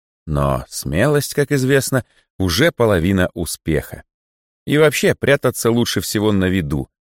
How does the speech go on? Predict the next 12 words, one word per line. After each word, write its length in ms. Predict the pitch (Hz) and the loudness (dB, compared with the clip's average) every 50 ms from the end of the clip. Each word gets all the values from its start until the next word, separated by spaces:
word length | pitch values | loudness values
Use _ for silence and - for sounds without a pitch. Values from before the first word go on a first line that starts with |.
| _ _ - | _ _ -4
это 220 | 147 147 - 113 | -4 -2 -2 -2
каждый 500 | - - - 101 101 90 69 64 71 69 | -4 0 0 2 2 2 0 -2 -6 -8
знает. 460 | 65 73 73 67 67 62 50 - _ _ _ _ _ _ _ _ _ _ _ _ _ _ _ _ _ _ _ - | -6 -6 -6 -6 -6 -6 -8 -12 _ _ _ _ _ _ _ _ _ _ _ _ _ _ _ _ _ _ _ -4
Однако 380 | 120 123 127 139 135 - 139 | -4 0 0 0 0 0 -2
частенько 560 | - - 139 135 - - 156 156 147 139 - | -2 -2 -4 -4 -2 -2 -2 -2 -2 0 0
он 140 | 139 131 123 | 0 0 0
в 80 | 104 - | 0 -2
последнее 540 | - 113 - - 123 127 123 110 113 110 98 | -4 -4 -2 0 -2 0 0 2 0 0 0
время 320 | 101 117 123 113 110 110 - | 0 0 0 0 0 -2 -2
эксплуатировал 840 | 104 90 - - - - 95 95 92 - - 107 98 92 92 90 - - | -6 -10 -10 -10 -6 -2 -2 -2 -2 0 0 0 2 2 0 -2 -2 -2
образ 440 | 95 101 90 80 - 92 - - - | -4 -4 -2 0 -2 -2 -2 -4 -8
инквизитора. 800 | - 90 82 - - - 82 82 76 76 67 - - 60 60 - | -6 -6 -6 -6 -4 -4 -4 -2 -2 -4 -6 -6 -8 -12 -12 -12